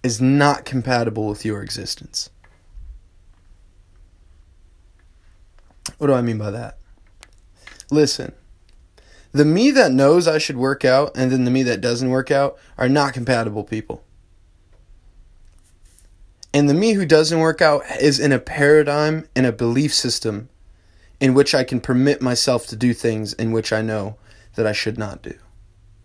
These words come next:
Or is in a paradigm where I know I should be doing something, but I'm not.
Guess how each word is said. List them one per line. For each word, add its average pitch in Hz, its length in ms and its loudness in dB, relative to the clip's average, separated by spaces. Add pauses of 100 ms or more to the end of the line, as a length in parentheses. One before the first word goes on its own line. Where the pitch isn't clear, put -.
(1500)
Or 135 140 6
is 135 140 2
in 147 60 2
a 127 80 0
paradigm 143 680 2
where 113 400 -2 (2000)
I 139 140 4
know 147 180 4
I 135 100 6
should 170 320 2
be 156 100 4
doing 123 280 2
something, 113 400 -2
but 110 100 0
I'm 107 160 -4
not. 120 300 -2